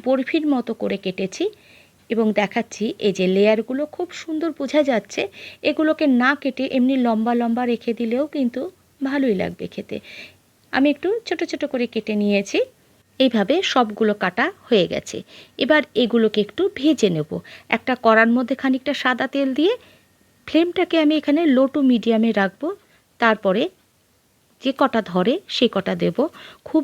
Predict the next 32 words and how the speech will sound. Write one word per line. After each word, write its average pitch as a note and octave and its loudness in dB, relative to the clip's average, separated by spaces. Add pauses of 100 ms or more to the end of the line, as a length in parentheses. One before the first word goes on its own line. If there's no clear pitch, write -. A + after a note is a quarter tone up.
বেশি C4+ 2 (140)
ওভারলোড C4 4
করে A#3+ 4
দেব G3 0
না। G3 2 (1200)
এভাবে G3+ 2
একটু G3+ -2
উল্টে A3+ 2
পাল্টে B3+ 2 (480)
ভালো B3 2
করে G3+ 4
ভেজে F3+ 0
নেব। F3+ -2 (140)
যেহেতু D4 2
ভেতরে C#4 2
ময়েশ্চার B3 4
আছে, F3+ 2 (420)
মানে C4 4 (100)
একটা B3 -2 (120)
ব্যাটার G3 4
রয়েছে, G#3 0 (440)
যাতে C4 0
ব্যাটারটা B3 0
খুব C4 -4
ভালোভাবে A3+ 2 (540)
ভাজা A#3 4
হয়ে G3+ 4
যায়, A3+ 2 (100)
সেই C#4 6
জন্য F#3 2 (480)
এটাকে G#3+ 0 (280)
low C4 2